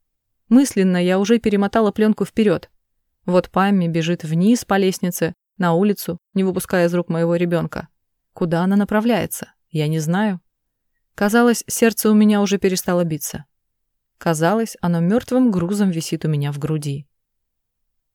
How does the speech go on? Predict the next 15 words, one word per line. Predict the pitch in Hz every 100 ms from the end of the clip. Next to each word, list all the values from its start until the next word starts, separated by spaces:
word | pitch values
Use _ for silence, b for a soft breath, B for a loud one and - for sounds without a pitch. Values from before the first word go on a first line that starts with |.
| -
«Пожалуйста», | 214 202 214 185 151 - - - _ _ _ 180
молила | 175 180 165
я, | 165 196 196 -
протягивая | 175 170 190 180 180 185
к | -
ней | 185 185
руки. | 165 - 147 - _ _ _ _ _ _ _ _ _ -
«Мама», | 185 226 190 156 156 _
произнёс | - 175 165 185 175 -
Адам | 202 247 226
неожиданно | 185 175 190 185 190
спокойно. | 180 - 226 175 151 151 151 _ _ _ _ _ _ _ _
«Дай | 240 294 165
её | 151 151
мне». | 151 143